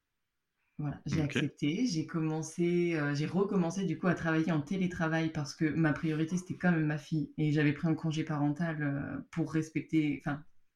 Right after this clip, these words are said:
Speaker 1: pour être auprès de mon enfant. Donc, heu, il fallait que si j'accepte un travail, ce soit pas au détriment de ce que j'avais projeté dans ma maternité.
Speaker 2: Mhm.
Speaker 1: Donc, j'ai fait du télétravail, j'ai fait du télétravail pendant un an.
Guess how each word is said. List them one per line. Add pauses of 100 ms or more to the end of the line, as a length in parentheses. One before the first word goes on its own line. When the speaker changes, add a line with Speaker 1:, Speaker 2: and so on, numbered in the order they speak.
(220)
Speaker 1:
pour
être
auprès
de
mon
enfant. (360)
Donc,
heu,
il
fallait
que
si
j'accepte
un
travail,
ce
soit
pas
au
détriment
de
ce
que
j'avais
projeté
dans
ma
maternité. (460)
Speaker 2:
Mhm.
Speaker 1:
Donc,
j'ai (140)
fait
du
télétravail,
j'ai
fait
du (100)
télétravail
pendant
un
an.